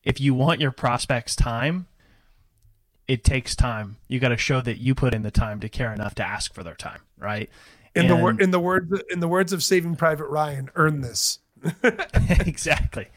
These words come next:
Speaker 1: Exactly.
Speaker 2: Yeah.
Speaker 1: Um, Ryan, it's been awesome having you on. Appreciate it. Uh, any final thoughts? And then where's the best place for, for people to get into your world?
Speaker 2: Yeah. So, uh, some final thoughts for me. I think that, like, one of the things that I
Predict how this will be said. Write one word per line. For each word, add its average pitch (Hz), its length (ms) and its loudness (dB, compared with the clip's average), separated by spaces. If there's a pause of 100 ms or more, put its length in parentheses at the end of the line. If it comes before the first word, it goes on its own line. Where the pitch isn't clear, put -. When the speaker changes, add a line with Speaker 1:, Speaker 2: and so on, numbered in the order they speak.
(140)
Speaker 1:
Exactly. 127 640 -2
Speaker 2:
Yeah. 139 200 0 (520)
Speaker 1:
Um, 113 400 -4 (140)
Ryan, 143 220 4
it's 127 100 -2
been 160 160 2
awesome 147 320 2
having 139 180 2
you 135 80 0
on. 127 240 2
Appreciate 127 540 -2
it. - 180 -2 (420)
Uh, 113 280 -2
any 139 100 2
final 135 260 0
thoughts? 123 400 0
And 120 80 -4
then 113 160 -2
where's 117 180 -4
the - 60 -10
best 120 220 0
place 117 240 -4
for, 104 380 -10
for 120 80 -6
people 117 240 -4
to 113 40 -4
get 113 140 -4
into 110 240 -6
your 104 80 -8
world? 101 240 -10 (1700)
Speaker 2:
Yeah. 233 260 4
So, 165 540 -2
uh, 143 180 -12
some 165 220 -8
final 196 300 -2
thoughts 160 320 -4
for 151 100 -10
me. 143 220 -8 (380)
I 170 120 4
think 190 300 -2
that, 175 200 0
like, 156 220 -2 (160)
one 165 260 2
of 175 60 0
the 165 60 -2
things 160 240 -6
that 143 180 -4 (100)
I 147 200 -6